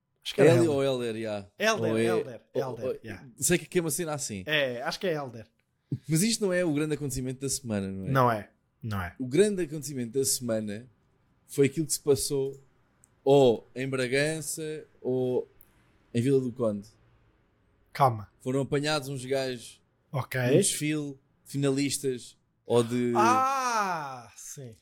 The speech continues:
Speaker 1: sim. Praxe,
Speaker 2: E o
Speaker 1: estamos a
Speaker 2: que é
Speaker 1: falar de
Speaker 2: que
Speaker 1: praxe. Não,
Speaker 2: Praxe.
Speaker 1: não é
Speaker 2: E o que é
Speaker 1: praxe,
Speaker 2: que eu
Speaker 1: não é
Speaker 2: tenho a
Speaker 1: praxe,
Speaker 2: dizer
Speaker 1: não é
Speaker 2: so-,
Speaker 1: praxe,
Speaker 2: sim.
Speaker 1: mas sim.
Speaker 2: O que é que eu tenho a dizer sobre isso?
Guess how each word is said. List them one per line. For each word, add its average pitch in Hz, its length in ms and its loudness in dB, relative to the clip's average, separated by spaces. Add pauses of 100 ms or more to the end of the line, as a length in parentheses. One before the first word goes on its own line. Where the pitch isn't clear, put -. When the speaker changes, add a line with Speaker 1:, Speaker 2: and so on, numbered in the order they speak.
Speaker 1:
sim. - 240 -20 (140)
Praxe, 175 380 2
Speaker 2:
E 180 60 2
o 180 40 2
Speaker 1:
estamos 151 60 -6
a 170 40 -10
Speaker 2:
que 214 60 -2
é - 20 2
Speaker 1:
falar 247 80 2
de 240 60 -8
Speaker 2:
que - 60 -20
Speaker 1:
praxe. 147 400 -6 (140)
Não, 147 120 -16
Speaker 2:
Praxe. 120 360 2
Speaker 1:
não 254 80 0
é - 20 2
Speaker 2:
E - 20 2
o - 20 2
que 165 60 0
é - 40 0
Speaker 1:
praxe, 233 200 2
Speaker 2:
que 214 60 -4
eu - 20 2
Speaker 1:
não 208 40 0
é 214 40 -4
Speaker 2:
tenho 220 120 2
a - 40 0
Speaker 1:
praxe, 185 140 -2
Speaker 2:
dizer 196 80 -4
Speaker 1:
não - 80 -4
é - 40 -6
Speaker 2:
so-, 135 80 -10
Speaker 1:
praxe, - 240 -14
Speaker 2:
sim. 123 140 -2
Speaker 1:
mas 120 140 -4
sim. 123 300 -6
Speaker 2:
O 139 60 -2
que 208 100 0
é 220 60 4
que 208 80 -4
eu 196 40 0
tenho 214 180 -2
a - 20 0
dizer 190 160 0
sobre 139 300 0
isso? - 300 -8